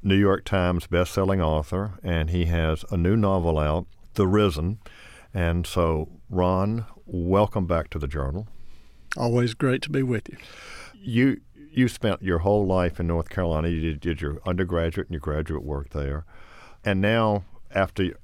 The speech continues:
Speaker 1: all of your work, your poetry, your essays, your novels, Ron Rash, you could teach anywhere in this country at any fancy school you wanted to, and yet you've chosen to stay at Western Carolina, and you still teach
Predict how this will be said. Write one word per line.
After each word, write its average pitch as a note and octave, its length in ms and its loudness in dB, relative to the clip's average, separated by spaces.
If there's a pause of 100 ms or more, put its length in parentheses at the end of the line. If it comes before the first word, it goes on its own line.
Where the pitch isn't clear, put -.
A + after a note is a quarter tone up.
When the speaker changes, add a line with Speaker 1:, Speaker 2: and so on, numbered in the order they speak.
(160)
Speaker 1:
all G#2+ 280 4
of F#2 100 -2
your F2+ 140 2
work, E2+ 420 0
your C2+ 100 -8
poetry, F2+ 720 0 (420)
your - 160 -6
essays, F2 680 0
your C2+ 140 -4
novels, E2 680 -2 (440)
Ron A#2+ 300 2
Rash, A2+ 340 0
you A#2+ 100 2
could - 220 -8
teach F#2 400 -4 (140)
anywhere G2+ 760 2 (460)
in G2 160 2
this G#2+ 160 2
country E2+ 560 -2 (440)
at F2+ 140 0
any A2 220 4
fancy - 380 -2
school G#2 280 2
you G2+ 140 4
wanted G2+ 340 0
to, D2 260 -4 (360)
and F#2+ 140 0
yet G#2 220 2 (440)
you've B2+ 200 0
chosen A#2 420 0
to F#2 100 0
stay G2 360 2
at F2 120 -12
Western G2+ 400 0
Carolina, F2+ 680 2
and F#2+ 180 0
you F2 120 2
still A2+ 420 2
teach F2+ 480 -2